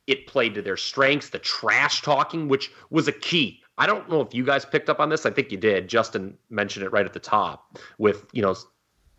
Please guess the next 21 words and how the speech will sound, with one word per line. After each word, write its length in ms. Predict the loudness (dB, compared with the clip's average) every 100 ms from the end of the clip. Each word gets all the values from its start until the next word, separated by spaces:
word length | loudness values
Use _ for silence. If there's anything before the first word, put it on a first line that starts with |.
| _ -4
the 200 | -2 2
empty 340 | 2 2 0
arena 300 | 0 2 0
feel 580 | -2 -2 2 2 2 -4 _ _ _ -4
i-, 40 |
in 220 | -2 -2 -2
some 280 | 0 -2
case 460 | 0 0 0 -4 -10
enhancing 640 | -8 -2 2 2 -2 -8 -10 _ _ -6
matches. 540 | -6 -6 -8 -8 -12 -16 -20 -20 -16 -4
Um, 320 | -2 -2 -6 _ _ -2
but 180 | 0 -2 -10 -2
the 100 | 0
performers 600 | 0 0 0 0 -2 0
who 380 | 2 2 0 -6 _
figured 320 | -2 2 2
out 160 | 2 2
you 60 |
gotta 160 | 0 0
trash 400 | 2 0 0 0
talk 340 | 0 2 0